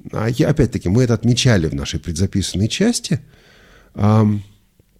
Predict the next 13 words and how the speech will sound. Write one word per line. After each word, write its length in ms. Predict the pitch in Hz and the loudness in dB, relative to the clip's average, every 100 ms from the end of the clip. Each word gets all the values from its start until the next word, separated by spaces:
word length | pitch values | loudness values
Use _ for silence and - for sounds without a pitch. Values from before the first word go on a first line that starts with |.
| _ _ _ _ - | _ _ _ _ -14
из 120 | 110 | -6
всех 260 | - 165 151 | 0 2 0
царей, 400 | - 110 95 62 | 2 2 2 -2
о 40 | |
которых 300 | - - 101 | -6 -6 -2
мы 120 | 98 95 | -2 -2
читаем, 480 | - 92 53 82 - _ _ _ _ _ _ _ | -2 -4 -4 -10 -20 _ _ _ _ _ _ _
с 80 | - | -6
которыми 400 | - - 127 151 | -4 2 4 4
разговаривает 760 | 120 92 95 92 120 104 95 - | 2 2 0 2 2 2 0 -2
Даниил, 420 | 85 85 64 60 _ _ _ _ _ _ - _ - | -6 -6 -8 -12 _ _ _ _ _ _ -20 _ -2
Валтасар 680 | 117 113 117 - 190 214 | -2 0 0 2 2 2
получает 920 | 160 92 92 - 160 160 131 - - | -2 -2 -2 -2 0 0 -2 -4 -16